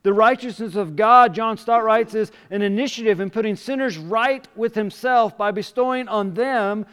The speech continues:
a righteousness that is not their own. It's the theological terms that we need to understand about our salvation. Like, throw those up there, Ethan. Atonement, propitiation, and justification. We say that Jesus, it was the atoning sacrifice.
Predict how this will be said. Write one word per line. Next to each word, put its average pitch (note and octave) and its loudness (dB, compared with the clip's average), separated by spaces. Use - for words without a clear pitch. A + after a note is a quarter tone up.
a G3 -4
righteousness A3 -4
that A3 0
is F#3+ -2
not B3 2
their B3 4
own. E3 -2
It's F3+ -8
the G#3 -2
theological B3 0
terms F#3+ -8
that G3 -6
we A#3+ -6
need B3+ -4
to A#3 -6
understand A3+ -10
about G#3 -8
our G#3 -6
salvation. G3+ -8
Like, G3+ -6
throw A#3 -8
those A3 -6
up A3 -8
there, G#3 -6
Ethan. G#3 -4
Atonement, G3+ -2
propitiation, A3+ -4
and F3+ -10
justification. G3+ -12
We A3+ -2
say B3 2
that A#3 2
Jesus, G3+ -2
it G3+ -6
was G#3 0
the A3 -2
atoning A3+ -6
sacrifice. F#3 -12